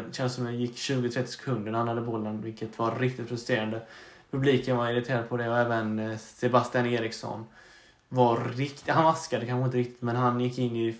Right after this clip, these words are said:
flera dueller och de första tio minuterna hade han väl tre dueller och det var inte ens ett gult kort. Och om Bonk hade gått in så hade det väl varit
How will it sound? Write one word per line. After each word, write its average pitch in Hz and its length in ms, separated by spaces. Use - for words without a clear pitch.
flera 135 200
dueller 120 460
och 110 260
de 131 100
första 131 240
tio 131 220
minuterna 123 280
hade 120 160
han 117 100
väl 113 60
tre 120 320
dueller 113 300
och 110 80
det 117 60
var 117 180
inte 117 140
ens 117 140
ett - 100
gult 110 260
kort. 113 320
Och 117 240
om - 380
Bonk 131 300
hade 123 120
gått 123 140
in 123 160
så 127 140
hade 120 160
det 117 80
väl 117 120
varit 117 240